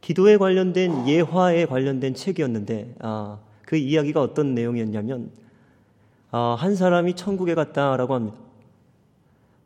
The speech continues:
예수님과 함께 천국을 둘러보다가 한, 아, 방에 많은 보화와 선물들, 그리고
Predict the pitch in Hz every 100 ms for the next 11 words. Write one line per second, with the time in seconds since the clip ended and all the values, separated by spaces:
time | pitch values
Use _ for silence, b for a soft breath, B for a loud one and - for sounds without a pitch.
0 | _ _ _ _ _ 160 170 208 202 208
1 | 202 202 208 202 196 202 196 151 156 147
2 | 147 143 170 170 131 131 170 165 - -
3 | - - 104 107 - - 123 139 117 175
4 | - - - - - - 175 190 175 135
5 | 135 127 127 120 113 156 147 135 120 123
6 | 127 107 101 120 117 123 113